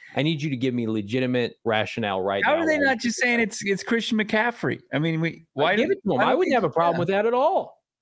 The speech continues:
Speaker 2: He's
Speaker 1: You can't
Speaker 2: been
Speaker 1: be the
Speaker 2: unreal.
Speaker 1: fifth best
Speaker 2: Why, why
Speaker 1: player
Speaker 2: does
Speaker 1: on your offense.
Speaker 2: Here's something I don't understand either. It's like,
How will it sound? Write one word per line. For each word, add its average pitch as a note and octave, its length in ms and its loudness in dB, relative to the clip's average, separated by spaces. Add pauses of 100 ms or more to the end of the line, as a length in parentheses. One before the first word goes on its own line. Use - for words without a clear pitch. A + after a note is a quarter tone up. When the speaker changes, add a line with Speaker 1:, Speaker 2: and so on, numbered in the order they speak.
(1040)
Speaker 2:
He's G3+ 120 -4
Speaker 1:
You A3 40 -2
can't B3 140 2
Speaker 2:
been A#3+ 60 2
Speaker 1:
be - 20 0
the A#3 60 2
Speaker 2:
unreal. G#3 220 0
Speaker 1:
fifth C4 240 0
best A3 220 2
Speaker 2:
Why, G4 140 2
why A#3+ 180 2
Speaker 1:
player B3+ 140 2
Speaker 2:
does E3+ 80 -2
Speaker 1:
on E3 60 -8
your D#3+ 220 0
offense. A#2+ 460 -4
Speaker 2:
Here's D4+ 320 0
something A#3+ 220 0
I D#3+ 140 2
don't C#3+ 140 2
understand C3 360 -2
either. D#3+ 180 -2
It's A2 140 -6
like, A2+ 340 -4